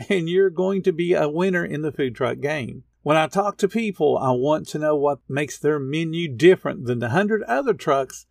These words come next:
that are already doing their exact same ideas. How are they going to plus the show, as Walt Disney used to say? Plussing the show is taking good.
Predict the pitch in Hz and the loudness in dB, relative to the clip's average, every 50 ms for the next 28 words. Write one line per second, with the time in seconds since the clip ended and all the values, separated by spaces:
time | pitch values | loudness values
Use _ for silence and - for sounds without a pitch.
0 | _ _ 143 123 117 117 - 131 127 147 156 165 165 151 127 147 165 160 131 117 | _ _ 2 2 2 2 0 2 2 2 2 2 0 -2 -4 -4 -2 -2 -2 -2
1 | 113 113 120 131 120 107 101 123 127 - - - - - 131 127 127 120 120 120 | -2 -2 -4 -4 -6 -4 -2 -2 -2 -2 -6 -10 -8 -6 -4 -4 -4 -4 -4 -4
2 | 127 113 107 107 120 - - - - - - _ _ - 123 131 151 175 170 180 | -4 -4 -6 -8 -8 -8 -10 -10 -12 -16 -20 _ _ 0 2 2 2 2 2 0
3 | 180 170 165 185 185 185 165 - - 151 127 - - - 165 170 175 165 - - | -2 -2 -2 -2 -2 -2 -4 -4 -6 -8 -8 -10 -6 0 2 2 2 2 -2 -6
4 | - - 135 - 175 151 - - - 175 156 139 131 120 117 110 101 113 113 123 | -14 -12 -6 -4 -4 -2 -2 -2 0 2 2 2 2 2 2 0 0 0 -2 -2
5 | 120 117 107 127 123 110 117 113 113 113 113 104 - - 127 - - 139 131 123 | -2 0 2 2 2 2 0 -4 -4 -6 -6 -8 -8 -12 -14 -10 -8 -6 -6 -6
6 | 120 120 123 - - - 160 180 208 196 - 220 208 196 180 170 - - 196 185 | -8 -10 -12 -12 -2 2 4 6 6 4 4 2 0 2 0 -2 2 2 4 6
7 | 165 151 139 135 127 - - - 170 165 139 - 147 131 123 117 113 151 175 165 | 6 6 6 6 4 2 0 0 0 0 0 -2 -4 -4 -4 -2 2 2 4 4
8 | 131 117 120 120 117 - | 4 2 0 -4 -6 -10